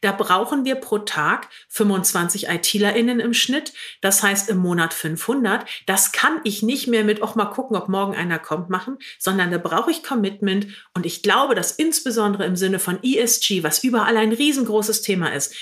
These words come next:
und wo kaum Menschen bisher Antworten auf das S haben, dass wir da wirklich einen Unterschied machen können und auch die Unternehmen an der Stelle mit unterstützen. Und die selbst haben das höchste intrinsische Interesse, weil sie sich ihren Nachwuchs selber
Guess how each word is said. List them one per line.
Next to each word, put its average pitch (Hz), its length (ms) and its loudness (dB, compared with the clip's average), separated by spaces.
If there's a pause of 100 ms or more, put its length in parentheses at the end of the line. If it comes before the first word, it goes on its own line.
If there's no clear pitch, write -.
(140)
und 180 160 -2
wo 175 80 0
kaum 294 340 2
Menschen 247 360 0
bisher 202 340 0
Antworten 190 520 0
auf - 140 -4
das - 240 -4
S - 340 0
haben, 123 360 -2 (340)
dass 175 240 0
wir 175 160 0
da 226 320 4 (180)
wirklich 226 340 0
einen - 40 -2
Unterschied 196 480 0
machen 170 320 -2
können 175 220 -2
und 165 100 -4
auch 180 160 -2
die 165 120 -4
Unternehmen 170 380 -2
an 160 120 -2
der 180 140 0
Stelle 175 260 -2
mit 160 160 -4
unterstützen. 185 800 -4 (320)
Und 165 180 -6
die 165 80 -2
selbst 170 380 0
haben 170 100 0
das 151 180 0
höchste 185 280 -2
intrinsische 156 480 -2
Interesse, 147 520 -2
weil 139 140 -2
sie 147 80 -6
sich 151 220 -10
ihren 151 160 -6
Nachwuchs 139 480 -4
selber 135 340 -6